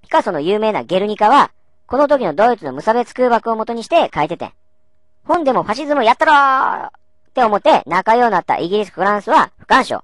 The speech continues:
「こいつら本当にやる気あんのかよー」なんて思ってたら、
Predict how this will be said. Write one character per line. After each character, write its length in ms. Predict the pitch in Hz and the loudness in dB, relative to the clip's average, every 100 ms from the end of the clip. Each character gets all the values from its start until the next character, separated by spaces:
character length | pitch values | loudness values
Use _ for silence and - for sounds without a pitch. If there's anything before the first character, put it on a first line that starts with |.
| _ _ _ _ _ | _ _ _ _ _
「こ 160 | - 202 | -4 -4
い 160 | 381 | -4
つ 100 | - | -4
ら 120 | 123 | -4
本 180 | 135 226 | -4 -4
当 80 | 247 | -4
に 80 | 147 | 0
や 80 | 190 | 0
る 80 | |
気 80 | 294 | 2
あ 40 | 320 | 2
ん 20 | |
の 80 | 339 | 6
か 60 | |
よ 500 | 349 330 311 269 202 | 6 8 8 8 6
ー」 20 | 151 | 2
な 140 | 196 | 0
ん 20 | |
て 80 | 196 | 0
思 100 | 214 | 0
っ 20 | |
て 80 | 202 | 0
た 80 | 175 | 4
ら、 200 | 196 | 4